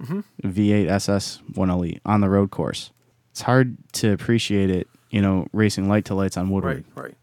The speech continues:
Speaker 2: Or, you know, some industrial <laughs> park.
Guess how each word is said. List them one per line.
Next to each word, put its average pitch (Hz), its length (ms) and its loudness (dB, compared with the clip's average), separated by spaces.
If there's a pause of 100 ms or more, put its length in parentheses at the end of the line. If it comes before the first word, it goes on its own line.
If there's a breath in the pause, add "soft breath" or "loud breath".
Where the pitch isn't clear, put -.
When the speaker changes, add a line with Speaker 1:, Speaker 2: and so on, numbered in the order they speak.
(120)
Speaker 2:
Or, 92 640 0
you 107 160 -2
know, 95 140 0
some 104 320 0
industrial 95 460 -2
<laughs> - 20 -20
park. - 420 -8